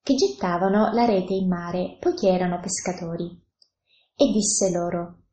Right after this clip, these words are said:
"Seguitemi, vi farò pescatori di uomini."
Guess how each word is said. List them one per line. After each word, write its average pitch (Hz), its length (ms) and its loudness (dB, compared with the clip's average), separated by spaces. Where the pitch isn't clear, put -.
"Seguitemi, 208 920 0
vi 214 140 0
farò 202 340 0
pescatori 226 680 0
di 208 160 0
uomini." 175 520 -6